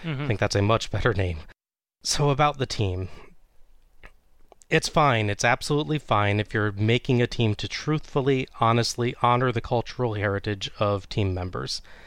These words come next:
Speaker 2: It's not okay if you're making a team to portray their cultural heritage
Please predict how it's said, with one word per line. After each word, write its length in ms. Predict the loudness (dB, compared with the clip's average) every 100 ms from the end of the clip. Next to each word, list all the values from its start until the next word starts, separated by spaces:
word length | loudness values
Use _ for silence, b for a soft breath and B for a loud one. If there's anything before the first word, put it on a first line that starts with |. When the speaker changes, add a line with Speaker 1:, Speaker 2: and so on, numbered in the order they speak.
| B B B B B B B -4
Speaker 2:
It's 320 | 0 0 2
not 220 | 4 4
okay 260 | 4 2 2
if 100 | 2
you're 120 | 0
making 300 | 2 2 0
a 40 | 2
team 240 | 2 0
to 80 | 0
portray 340 | -4 0 0
their 160 | 2 0
cultural 440 | 0 -2 -2 -2
heritage 520 | -2 -2 -2 -4 -6